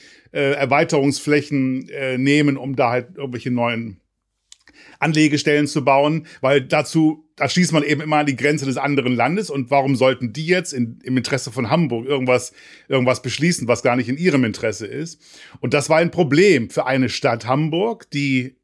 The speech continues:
aus den Nähten platzte, die unglaublich gewachsen war.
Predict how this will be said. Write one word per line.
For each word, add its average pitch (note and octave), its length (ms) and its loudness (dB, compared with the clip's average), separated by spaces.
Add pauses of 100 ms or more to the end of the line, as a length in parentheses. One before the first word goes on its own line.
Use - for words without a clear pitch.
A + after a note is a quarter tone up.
(140)
aus C#3+ 220 0
den C3+ 160 4
Nähten D#3 340 2
platzte, - 640 -4 (400)
die A#2+ 340 -2
unglaublich D3 640 2
gewachsen C3+ 540 -2
war. G2+ 320 -6